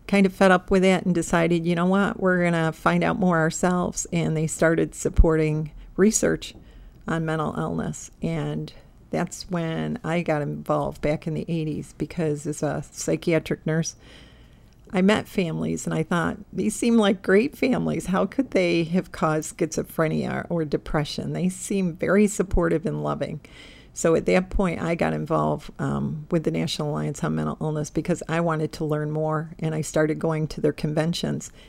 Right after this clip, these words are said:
and finding out some of the latest research on brain illnesses.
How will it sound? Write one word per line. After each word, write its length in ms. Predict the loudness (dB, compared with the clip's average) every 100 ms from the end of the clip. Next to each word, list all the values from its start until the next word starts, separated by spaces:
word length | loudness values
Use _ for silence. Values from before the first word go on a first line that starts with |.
| -6
and 120 | -6
finding 380 | 0 0 0 -2
out 180 | -4 -4
some 140 | -6
of 80 | -4
the 80 | -4
latest 560 | 0 0 0 0 -2
research 480 | -2 -2 -2 -4 -2
on 140 | -6 -4
brain 420 | -4 -2 -4 -4
illnesses. 720 | -4 -2 -4 -6 -8 -8